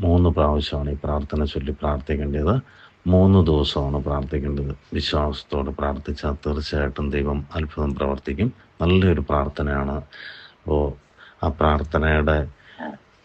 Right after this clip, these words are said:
ലിങ്ക് സ്ക്രീൻഷോട്ടായിട്ട് ഞാൻ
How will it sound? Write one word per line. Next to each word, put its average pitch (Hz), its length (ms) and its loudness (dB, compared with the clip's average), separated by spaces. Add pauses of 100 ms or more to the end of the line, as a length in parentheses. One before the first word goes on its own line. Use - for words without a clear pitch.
(560)
ലിങ്ക് 80 420 4 (720)
സ്ക്രീൻഷോട്ടായിട്ട് 76 920 2 (300)
ഞാൻ 80 160 2